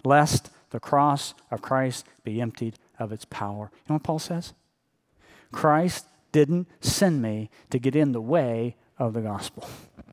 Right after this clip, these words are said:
Christ didn't send me a messenger to be bigger than the message. It's all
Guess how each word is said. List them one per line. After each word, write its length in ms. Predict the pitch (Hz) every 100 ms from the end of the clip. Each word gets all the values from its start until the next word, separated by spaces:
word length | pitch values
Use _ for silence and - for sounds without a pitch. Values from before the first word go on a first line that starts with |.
| _ _ _ _ _ _ _ _ _ _ _ - - -
Christ 420 | - 147 175 -
didn't 340 | - 180 175 170
send 600 | - - 214 208 202 147
me 320 | 113 113 120
a 100 | 147
messenger 840 | 135 185 202 - 139 110 113 110 123 _ _ _ _ _ -
to 100 | -
be 140 | 147 131
bigger 480 | 165 165 123 117 - _
than 180 | - 117
the 60 | 113
message. 640 | 117 - 104 92 - - _ _ _ _ _ _ _ _ _ _ _ _ _ _ _ _ _ _ _ _ _ _
It's 180 | 127 -
all 580 | - 135 123 123 123